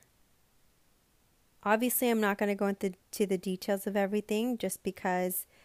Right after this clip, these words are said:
um, rela-, you know, relationships are very complex. The details are not for everybody to know, but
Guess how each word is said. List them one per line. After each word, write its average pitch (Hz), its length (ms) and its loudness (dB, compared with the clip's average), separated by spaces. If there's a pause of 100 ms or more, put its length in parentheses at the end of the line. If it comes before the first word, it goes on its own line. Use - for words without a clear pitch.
(880)
um, 185 340 0
rela-, 226 320 0
you 277 80 0
know, 208 260 2 (400)
relationships 240 600 2
are 214 80 4
very 196 240 4
complex. 226 600 -4 (460)
The 220 80 -2
details 226 480 0
are 220 60 4
not 196 240 0
for - 80 0
everybody 180 480 -2
to - 140 -8
know, 180 280 -4 (560)
but 190 480 2